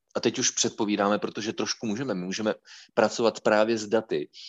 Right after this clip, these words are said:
které nám F jedna sprint nabídl. Pokud se Hamiltonovi nepovede v neděli na začátku Velké ceny Itálie start, jakože se mu nepovedl dneska, tak není důvod, aby byl zítra raketový,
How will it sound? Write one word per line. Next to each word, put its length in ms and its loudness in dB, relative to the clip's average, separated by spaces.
které 240 6
nám 200 2
F 140 -8
jedna 200 -2
sprint 340 -6
nabídl. 400 -4
Pokud 280 0
se 120 4
Hamiltonovi 560 2
nepovede 580 2
v 40 -10
neděli 500 2
na 120 4
začátku 480 2
Velké 280 0
ceny 200 -4
Itálie 420 0
start, 360 -2
jakože 260 -6
se 120 -8
mu 80 -2
nepovedl 400 -2
dneska, 540 -6
tak 160 -8
není 180 -4
důvod, 260 -4
aby 120 -4
byl 160 -4
zítra 260 -4
raketový, 580 -6